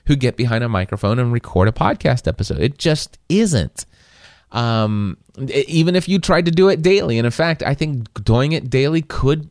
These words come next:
actually hinder your efforts in actually creating great content that appeals to a larger, wider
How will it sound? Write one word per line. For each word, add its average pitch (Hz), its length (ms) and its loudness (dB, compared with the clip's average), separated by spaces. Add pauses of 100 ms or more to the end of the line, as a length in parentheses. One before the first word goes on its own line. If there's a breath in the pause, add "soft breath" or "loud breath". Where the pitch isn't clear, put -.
actually 113 400 -4
hinder 135 400 0
your 131 520 2 (300 soft breath)
efforts 139 520 -2
in 131 180 0
actually 131 400 -6
creating 117 540 -4
great 110 340 -2
content 110 540 -4
that 98 180 -2
appeals 95 420 -2
to 120 180 0
a 110 220 -2
larger, 98 580 2
wider 98 520 2